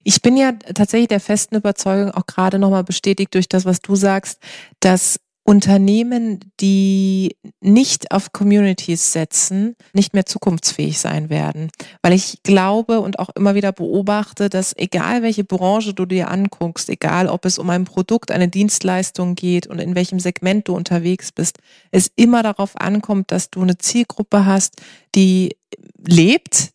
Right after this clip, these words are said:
die mit dir interagiert und die vor allem lebendig auch ist in der Art und Weise, wie sie das, was du machst, auch wahrnimmst. Ist das das, was du auch wahrnimmst und siehst, gerade auch über deine Medienkompetenz und über deine Medienerfahrung hinweg?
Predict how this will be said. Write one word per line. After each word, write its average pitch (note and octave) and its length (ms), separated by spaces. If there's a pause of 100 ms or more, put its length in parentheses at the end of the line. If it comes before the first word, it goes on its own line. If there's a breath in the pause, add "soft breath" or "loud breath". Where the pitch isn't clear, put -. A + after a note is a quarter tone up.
die F#3+ 140
mit F#3+ 160
dir G3 120
interagiert G#3 920
und G3 320
die G3 100
vor - 160
allem F#3+ 240
lebendig F3+ 800
auch D3+ 200
ist - 440 (280 soft breath)
in F#3 280
der E3+ 180
Art F3+ 140
und F#3 160
Weise, F#3 480
wie F#3 100
sie F3+ 140
das, F#3 280
was F#3 180
du F3 80
machst, E3+ 420
auch E3+ 160
wahrnimmst. D#3+ 640 (400)
Ist - 220
das A#3+ 180 (260)
das, G#3 240
was G#3 140
du G3 120 (100)
auch D#3+ 420
wahrnimmst A3+ 640
und G3+ 160
siehst, G3+ 500
gerade F#3 300
auch F3 160 (240)
über F3 580 (140)
deine E3 380
Medienkompetenz F#3+ 1160
und F3 100
über F3 160
deine E3+ 180
Medienerfahrung F3 800
hinweg? F3 460